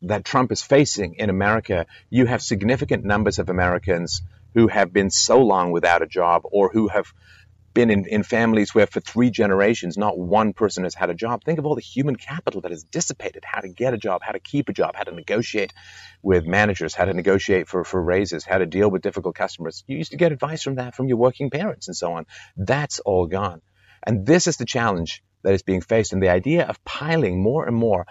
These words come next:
low-skilled immigrants into this highly volatile situation is nothing short of madness. So I'm curious, you know, if you're part of these statistics or know someone who is, uh, let, let me know in the comments below. What is your life like? Uh,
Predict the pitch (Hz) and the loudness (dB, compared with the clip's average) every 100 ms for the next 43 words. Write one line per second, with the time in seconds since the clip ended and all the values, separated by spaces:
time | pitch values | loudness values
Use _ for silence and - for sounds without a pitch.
0 | - _ - 90 98 110 - 104 95 98 | -18 _ -8 4 4 4 4 4 6 2
1 | 95 87 - - 107 104 87 90 - 110 | 2 0 -2 -2 -2 0 -2 -4 -2 0
2 | 113 87 90 87 92 82 - 87 90 82 | 0 4 4 4 2 0 -2 -6 0 0
3 | 82 80 78 92 110 - 85 _ _ _ | 0 -6 -4 -2 -2 -6 -12 _ _ _
4 | _ - - 87 85 - 85 90 90 85 | _ -10 0 0 0 -6 -4 0 0 -2
5 | 78 - 101 113 - - 220 147 95 - | -4 2 4 2 -2 2 2 2 -2 -6
6 | - _ _ _ _ - 101 101 110 131 | -10 _ _ _ _ -8 0 0 4 4
7 | - 156 170 151 135 - 110 131 - 98 | 2 -2 0 2 0 0 0 0 0 -2
8 | 107 120 131 110 104 107 104 87 - 98 | 2 4 2 0 0 4 4 2 -4 -2
9 | 92 - 113 123 151 160 202 208 175 139 | -2 -4 -6 -6 -6 -8 -2 0 2 0
10 | - 135 143 120 113 147 123 - _ - | -2 -4 -4 -2 -2 -2 -4 -6 _ 0
11 | 123 151 143 123 113 107 - 90 87 - | 2 2 4 4 4 2 -2 0 0 2
12 | 90 | 2